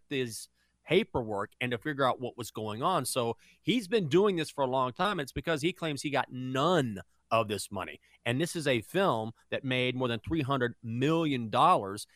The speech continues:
And reportedly, each of the Tuohy's two birth children received at least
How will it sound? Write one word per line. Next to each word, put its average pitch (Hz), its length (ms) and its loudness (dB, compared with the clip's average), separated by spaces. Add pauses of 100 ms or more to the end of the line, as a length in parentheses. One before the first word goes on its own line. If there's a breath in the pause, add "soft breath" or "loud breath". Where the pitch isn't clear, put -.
(160 soft breath)
And 131 320 0
reportedly, 123 680 0 (320 soft breath)
each 180 260 0
of 170 80 -4
the 151 80 0
Tuohy's 143 840 2 (380)
two 180 280 0 (140)
birth 214 260 4
children 107 540 -4 (220)
received 139 520 2
at 147 220 4
least 151 720 2